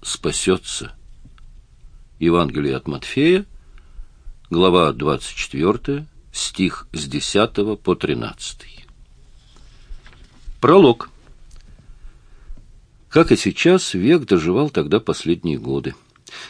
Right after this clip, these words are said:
Как и сейчас, пожилые люди жили тогда с печальным ощущением, что никакого отношения к тому грядущему, которое обещало человечеству расцвет науки и безмятежное процветание,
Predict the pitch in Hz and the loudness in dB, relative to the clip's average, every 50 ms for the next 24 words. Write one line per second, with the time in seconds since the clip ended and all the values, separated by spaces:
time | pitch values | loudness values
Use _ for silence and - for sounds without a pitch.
0 | - - 185 202 - 196 160 - 127 - - - 135 143 127 - - - - - | -2 0 2 4 6 4 4 4 2 0 2 4 4 4 4 2 -2 -6 -8 -10
1 | - - - - _ - 101 95 117 135 165 175 123 101 117 156 151 110 101 87 | -12 -14 -16 -6 _ 2 4 4 6 6 6 6 6 6 4 4 4 4 4 4
2 | 92 139 165 143 110 - 90 87 90 123 131 - - 104 98 - - 170 170 156 | 4 2 2 2 0 0 0 0 0 0 0 0 -2 -2 -2 0 0 0 0 0
3 | 135 120 110 - - - 104 98 - - - 156 170 170 156 143 123 117 - - | 0 -2 -2 -4 -4 -4 -4 -4 -4 -2 0 2 2 2 2 0 -2 -4 -2 0
4 | - 110 110 143 202 196 - 170 160 170 151 147 139 - 139 131 120 - - 147 | 0 2 2 2 2 2 0 0 0 0 0 0 0 -2 -4 -4 -4 -2 -4 -4
5 | 139 110 78 - - - 92 98 120 135 110 101 101 104 95 120 139 143 127 - | -2 -2 -4 -4 -2 -2 0 2 2 0 0 0 0 0 0 0 -2 -4 -4 -6
6 | - - - 55 53 - - - - 82 73 78 80 78 - - 85 76 85 80 | -8 -8 -8 -8 -8 -8 -8 -6 -4 -2 2 2 2 2 0 -2 -4 -4 -4 -4
7 | - - - 104 98 87 82 - - - 76 82 87 92 87 - - - - - | -2 0 2 4 4 4 2 0 -2 -2 0 0 2 0 0 -2 -6 -10 -8 -4
8 | 80 82 82 78 - - - - - _ _ _ - 90 92 98 - - - - | -2 0 0 0 -2 -8 -18 -20 -20 _ _ _ 0 2 2 2 2 0 -2 0
9 | - 92 95 92 - - 92 92 95 98 101 98 - - 98 92 - - 98 90 | 4 6 6 6 4 2 2 4 4 4 4 2 2 2 2 2 2 2 0 0
10 | 92 87 87 98 90 80 98 92 87 85 92 85 82 - - 85 - - 87 85 | 0 2 2 0 2 2 2 2 2 2 0 0 0 0 -2 -4 -2 -2 -2 0
11 | 82 - 147 156 160 156 156 151 | 2 2 2 2 2 0 -2 -4